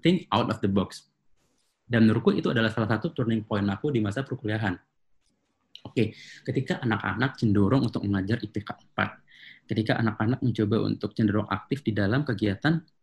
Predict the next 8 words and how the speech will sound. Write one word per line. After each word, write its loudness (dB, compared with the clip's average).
dalam 2
kampus, -2
apakah -8
itu -6
kepanitiaan 0
dan -2
hal-hal 2
lainnya. 4